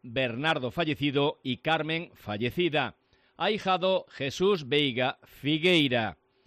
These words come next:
Sobrinos, primos y demás familia ruegan a sus amistades una oración por su alma y la asistencia a la conducción que tendrá lugar mañana miércoles a las cuatro de la tarde,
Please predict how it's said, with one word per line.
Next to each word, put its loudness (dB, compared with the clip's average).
Sobrinos, -2
primos 0
y 2
demás 0
familia 0
ruegan 0
a 0
sus -4
amistades 0
una 2
oración 0
por -2
su 2
alma 2
y -2
la 0
asistencia -2
a 0
la 2
conducción -2
que 2
tendrá 0
lugar 0
mañana -2
miércoles 0
a -2
las -2
cuatro 0
de -2
la 4
tarde, 2